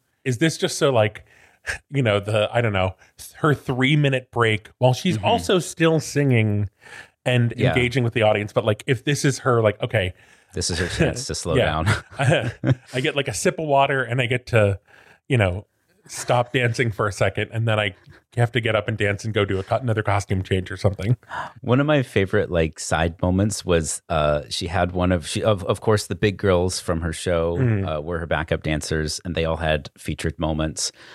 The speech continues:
Speaker 2: Um, she also gave her backup singers, like, she introduced each one, and
Speaker 1: Mm-hmm.
Speaker 2: they each got a featured solo to sing, like, during the show, where they weren't just, like, standing in the background going, "Ooh," and "Ah," which was cool.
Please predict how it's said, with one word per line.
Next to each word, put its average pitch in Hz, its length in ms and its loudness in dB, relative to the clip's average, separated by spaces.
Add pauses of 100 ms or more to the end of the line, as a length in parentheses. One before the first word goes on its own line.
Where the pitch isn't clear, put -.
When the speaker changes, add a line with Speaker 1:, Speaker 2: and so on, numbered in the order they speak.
(200)
Speaker 2:
Um, 92 140 -4
she - 140 0
also 143 180 2
gave 131 200 0
her 101 80 -2
backup 90 360 -2
singers, 98 580 -2
like, 87 120 -2
she - 140 -2
introduced 95 800 -2
each 92 240 -6
one, 90 440 2 (180)
and 120 180 4
Speaker 1:
Mm-hmm. 95 140 4
Speaker 2:
they 92 60 2
each 90 200 -2
got 90 240 0
a 92 60 -2
featured 90 460 -4
solo 87 600 0
to 123 140 -4
sing, 120 460 0 (420)
like, 92 160 0
during 92 260 2
the 87 60 0
show, 82 260 0
where 92 140 2
they 82 120 0
weren't 80 260 -2
just, - 240 -4
like, 73 220 -4
standing 80 420 -4
in 78 60 -4
the 76 80 -4
background 78 480 -4
going, 76 280 -2
"Ooh," 78 140 -2
and 71 120 -10
"Ah," 78 320 0 (340)
which - 160 -10
was 80 100 -8
cool. 73 400 -2